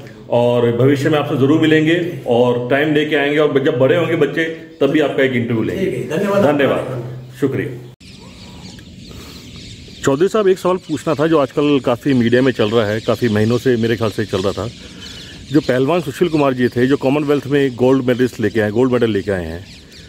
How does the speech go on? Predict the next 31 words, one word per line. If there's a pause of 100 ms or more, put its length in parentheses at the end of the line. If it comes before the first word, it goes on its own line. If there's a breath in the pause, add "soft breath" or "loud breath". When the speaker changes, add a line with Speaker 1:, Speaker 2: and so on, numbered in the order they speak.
(140)
Speaker 1:
उनके
ऊपर
जो
आरोप
लगाए
गए
हैं,
क्या
वो
आपके
नज़र
में
सत्य
है?
क्या,
किस
तरह
से
आप
देखना
चाहेंगे
उसको?
Speaker 2:
देखो,
इस
चीज़
के
लिए
मैं
नहीं
कह
सकता,